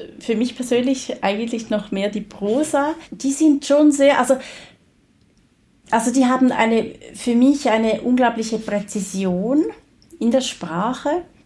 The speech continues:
Ich glaube, also man muss da immer aufpassen, dass man sie nicht zu sehr so dann, ähm, dieses Image von ihr so, äh, heraufbeschwört, <laughs> um bei der Beschwörung zu bleiben. Aber sie hat ja wirklich eigentlich mehr oder weniger ihr Leben lang in einem,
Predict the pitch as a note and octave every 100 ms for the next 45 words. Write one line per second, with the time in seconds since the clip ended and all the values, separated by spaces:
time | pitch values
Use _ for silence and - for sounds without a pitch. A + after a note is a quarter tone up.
0 | _ _ _ A3+ A3+ B3 A#3+ B3 - A3+
1 | A#3 A#3 B3 A#3+ A#3 A#3+ A3+ A3+ B3 A#3+
2 | A3 A3 G#3+ G#3+ A3 G#3+ G#3+ - - G#3+
3 | G#3 G3+ G3 G#3+ G#3+ G3+ G3 G3+ G3 G3
4 | G3 F#3+ F#3+ F#3+ F#3 G3 F#3+ - G#3+ A#3
5 | C#4+ - - - - - B3 A3 A3+ A#3+
6 | A#3+ A#3 A#3 A3+ G#3 A3 G#3 F#3 F3+ F3+
7 | A3+ A3+ F3 F#3 G3 D4+ - - A3+ G#3+
8 | F#3 G#3+ - G3 F#3 F3+ G#3 - F#3+ B3
9 | A#3+ A3+ A#3+ C#4 D#4+ A#3 C#4 C#4 C4 C4
10 | C4 - A3+ B3 A#3 A3+ A#3+ A#3 A#3+ A3+
11 | G#3+ G#3+ G#3+ A#3 B3+ A#3 A3 A#3 A#3 G#3
12 | G3+ - F#3+ G3 G3 F#3+